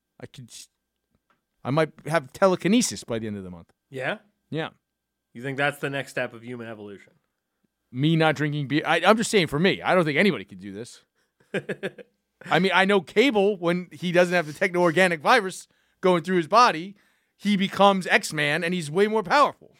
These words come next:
Speaker 1: So who knows where I'll be? I could be an Omega level mutant by the end of January. Who knows? It's thirty-one whole days without a beer.
Speaker 2: And there's no wrestling. Ooh, you gonna drink for the Rumble?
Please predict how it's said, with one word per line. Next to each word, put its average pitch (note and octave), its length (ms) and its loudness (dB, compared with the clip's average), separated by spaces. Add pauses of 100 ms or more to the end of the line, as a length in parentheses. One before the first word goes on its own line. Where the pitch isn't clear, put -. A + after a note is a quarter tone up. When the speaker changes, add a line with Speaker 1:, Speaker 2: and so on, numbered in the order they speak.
Speaker 1:
So E3+ 120 0
who C4+ 100 2
knows C#4+ 340 4
where C#3+ 160 -8
I'll G#2+ 120 -8
be? - 120 -20 (1500)
I G3+ 100 6
could B3 180 2
be A#3+ 120 2
an B3+ 60 2
Omega C4 340 2
level C4+ 220 6
mutant C4 300 -2
by C#3+ 120 0
the D#3+ 100 2
end G#3 100 0
of F#3 60 -6
January. G3+ 380 0 (100)
Who C#4+ 140 -12
knows? - 400 -10 (260)
It's G3 100 -10
thirty-one E4+ 420 2
whole D#4+ 140 4
days B3+ 360 -2
without F3 180 2
a F#3+ 40 -4
beer. - 220 -12 (2250)
Speaker 2:
And E3+ 180 -2
there's F#3 180 2
no F#3+ 180 2
wrestling. F3+ 380 2
Ooh, F#3+ 300 2
you D3 80 -2
gonna C#3 160 -4
drink C#3+ 200 0
for D3+ 60 -6
the C3 100 0
Rumble? D3 360 -4